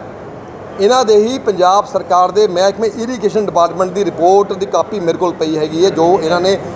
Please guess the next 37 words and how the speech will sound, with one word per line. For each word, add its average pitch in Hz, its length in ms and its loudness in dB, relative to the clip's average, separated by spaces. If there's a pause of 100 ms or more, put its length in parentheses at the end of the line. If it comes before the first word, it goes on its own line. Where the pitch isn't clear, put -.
(160)
ਲੁਕਾਈ 165 320 2
ਹੋਈ 165 180 4
ਸੀ, 202 140 -2
ਪਰੰਤੂ 185 360 0
ਮੈਂ 185 300 2
ਕਿਸੇ 196 260 -6
ਚੈਨਲ 180 300 0
ਤੋਂ 202 140 2
ਕਢਾ 214 240 2
ਲਈ। 185 240 0 (680)
ਉਹ 226 220 6
ਉਹਨਾਂ 269 200 2
ਨੇ 262 240 2
ਦੋ 202 240 4
ਹਜ਼ਾਰ 240 180 2
ਇੱਕੀ 247 380 -10
ਵਿੱਚ 214 180 -4
ਰਿਪੋਰਟ 185 360 0
ਦਿੱਤੀ 165 500 -4 (520)
ਬਈ 269 240 2 (380)
ਆਹ 196 300 4
ਪਾਣੀ 202 440 0
ਨਾਪਿਆ 190 440 0
ਨਹੀਂ 202 260 -2
ਗਿਆ 233 180 2
ਪ੍ਰੋਪਰਲੀ 208 600 0 (380)
ਔਰ 220 140 2
ਕੋਈ 247 320 2
ਵੀ 254 140 -6
ਕੰਮ 202 240 0
ਸ਼ੁਰੂ 208 220 -4
ਕਰਨ 190 200 0
ਤੋਂ 180 100 0
ਪਹਿਲੇ 180 240 2
until 214 480 0
and 165 140 0
unless 208 440 2